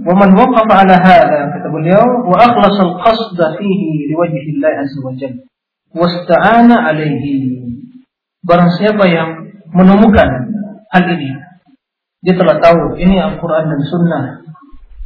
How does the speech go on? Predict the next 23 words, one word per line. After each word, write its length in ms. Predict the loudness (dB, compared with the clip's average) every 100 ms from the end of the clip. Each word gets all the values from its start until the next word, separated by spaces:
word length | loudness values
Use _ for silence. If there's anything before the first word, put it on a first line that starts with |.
| -18 -20 _ -6
Nah, 200 | -4 -2 -6 -10 -10 -12 -12 -18 -20 -16 -10 -10 -10 -14 -18 _ -6
tahu 160 | -2 -2 -2
ini 60 | 0
Al-Quran 360 | -2 -2 -2 -2
dan 80 | -4
Sunnah, 300 | -8 -6 -6
ini 200 | -6 -4 -4
hadisnya, 400 | -6 -6 -6 -4
ini 120 | -4
sumber 240 | -2 -2 -2
pengambilannya, 640 | -4 -4 -2 -4 -4 -6 0
ini 100 | 2
riwayat 240 | 2 0 -2
para 240 | -4 -4
sahabat, 320 | -8 -10 -12 -2
tahu 160 | 0 0 -2
dia. 160 | -10 -12 -16 _ _ _ _ _ _ _ _ -10
Maka 240 | -4 -4
dibutuhkan 560 | -4 -8 -6 -4 -2 -4
pertama, 560 | -10 -6 -6 -8 -14 _ -20 -20 -20 _ _
setelah 320 | -4 -2 0
itu 100 | 0 -2 -6 -12 _
keikhlasan. 960 | -10 -8 -8 -10 -12 -12 -14 -14 -20